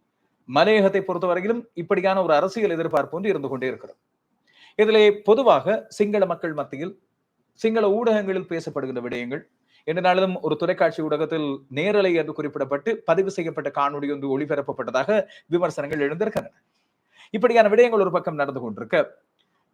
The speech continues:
அங்கே மேடைகளிலே தலைவர்கள் பேசுகின்ற விடயங்கள், எச்சரிப்புகள், அதுபோல கட்சி மாறல்கள், குற்றச்சாட்டுகள் போன்ற பல்வேறு விடயங்களை நாங்கள் இங்கே பார்க்க வேண்டும். ஒரு பக்கம் அனுர்குமார் திசாநாயக்க மிகப்பெரிய நம்பிக்கையோடு இருக்கிறார். கடந்த வருடம், கடந்த ஜனாதிபதி தேர்தலில் தாங்கள் மூன்று வீதமாக இருந்ததை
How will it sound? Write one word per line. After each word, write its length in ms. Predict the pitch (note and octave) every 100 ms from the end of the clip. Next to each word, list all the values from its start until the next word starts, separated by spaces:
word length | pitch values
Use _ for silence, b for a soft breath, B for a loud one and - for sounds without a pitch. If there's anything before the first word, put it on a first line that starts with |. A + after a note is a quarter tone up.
| -
அங்கே 260 | A3 A3 G#3+
மேடைகளிலே 540 | G3 A3+ A3 G#3+ G#3+ G3+
தலைவர்கள் 460 | F#3+ F#3+ F3 E3+
பேசுகின்ற 380 | E3 E3 D#3+ D3+
விடயங்கள், 400 | C#3+ C#3+ D3+ F3
எச்சரிப்புகள், 640 | D3 G#3+ F#3+ D#3 C#3+ E3 G3+
அதுபோல 400 | D#3+ E3 D#3+ D#3
கட்சி 280 | D#3 D#3 A3
மாறல்கள், 400 | F#3 D3+ C3+ C#3
குற்றச்சாட்டுகள் 680 | E3 F#3+ G3 F3+ D3 C3 C#3+ F#3+
போன்ற 260 | F3 E3
பல்வேறு 960 | E3 D#3 G3+ G#3 G3 F#3+ F#3 F3+ F3 D#3+
விடயங்களை 380 | D3 C3+ C3 F#3
நாங்கள் 240 | E3 C3+
இங்கே 140 | C#3 D#3+
பார்க்க 280 | A2+ -
வேண்டும். 200 | F#2+ _ _ _ _ _ b b b
ஒரு 120 | D3+
பக்கம் 240 | D#3 E3 D3
அனுர்குமார் 460 | F#3 G#3 G3 E3
திசாநாயக்க 460 | D#3 D3+ E3 E3+ A3
மிகப்பெரிய 440 | E3+ G3+ G3+ F3
நம்பிக்கையோடு 420 | D3+ D3 C#3+ C#3 B2
இருக்கிறார். 260 | A2+ - _ _ _ _
கடந்த 340 | F#3 A3 A3+ G3
வருடம், 340 | E3 E3 F#3 - _
கடந்த 320 | - D#3 F3 D#3
ஜனாதிபதி 420 | D3 D#3 E3 D#3+
தேர்தலில் 420 | D#3 D3+ D#3 D#3+
தாங்கள் 240 | D#3 C#3+ B2+
மூன்று 280 | C3+ A3+ A3+
வீதமாக 360 | F3+ D3+ C3+ B2
இருந்ததை 280 | A2+ A2+